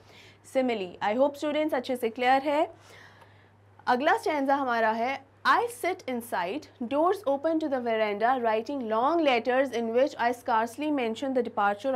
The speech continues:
of the forest from the house। इसका मतलब ये है कि मैं जब अंदर, ये पोएट अपने बारे में बात कर रही हैं, एड्रियान रीच, कि मैं जब अंदर बैठी थी तो the doors open to the veranda, writing long letters in which I scarcely mention the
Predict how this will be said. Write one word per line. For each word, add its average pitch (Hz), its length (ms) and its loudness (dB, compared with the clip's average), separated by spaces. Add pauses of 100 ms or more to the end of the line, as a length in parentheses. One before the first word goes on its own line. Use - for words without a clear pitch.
of 214 80 -4
the 233 100 -2 (100)
forest 220 440 -2
from 190 260 -6
the 226 160 -2
house। 240 320 4 (360)
इसका 277 240 -2
मतलब 262 360 -2
ये 269 180 -2
है 220 220 -2
कि 294 160 -6
मैं 269 260 -4
जब 302 220 -4
अंदर, 240 460 -2 (500)
ये 247 160 -6
पोएट 262 420 2
अपने 277 240 -4
बारे 262 200 2
में 233 140 -4
बात 190 240 -2
कर 190 120 -4
रही 196 260 -6
हैं, 247 240 -6
एड्रियान 208 380 -6
रीच, 240 340 -8 (380)
कि 262 60 -8
मैं 269 220 -2
जब 311 140 0
अंदर 247 280 0
बैठी 240 380 -2
थी 247 280 -8 (300)
तो 285 40 -2 (500)
the 233 220 2
doors 240 500 0
open 254 380 -2
to 285 160 -2
the 294 140 2
veranda, 233 500 2
writing 233 420 0
long 233 240 0
letters 247 400 -2
in 240 160 -4
which 262 120 -4
I 285 220 -4
scarcely 226 460 2
mention 262 380 -2
the 285 140 0